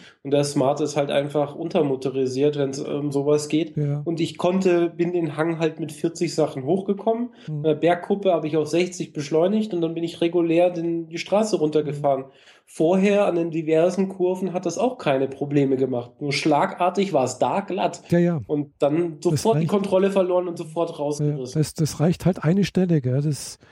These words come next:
Speaker 2: äh, ist mir da auch schon mal passiert. Das, das war sogar noch nicht mal im Winter, gell. Das war so im,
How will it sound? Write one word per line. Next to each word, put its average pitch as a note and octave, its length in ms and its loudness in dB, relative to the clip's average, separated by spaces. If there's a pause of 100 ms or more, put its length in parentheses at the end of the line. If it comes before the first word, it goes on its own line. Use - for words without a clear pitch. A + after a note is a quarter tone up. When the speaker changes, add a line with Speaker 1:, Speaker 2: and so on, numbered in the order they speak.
(420)
Speaker 2:
äh, D#3 240 4 (560)
ist - 100 -12
mir E3+ 80 2
da D3+ 140 2
auch D3+ 140 -2
schon F#3+ 120 2
mal F#3 140 2
passiert. D#3+ 400 0
Das, D3+ 200 0
das - 200 -2
war E3+ 120 0
sogar D#3 280 0
noch D#3 100 2
nicht E3 140 0
mal D3+ 140 4
im C3+ 100 0
Winter, F#3 320 2
gell. C#3 140 0
Das D#3 200 -4
war D#3 160 0
so D#3 160 0
im, C#3+ 300 -2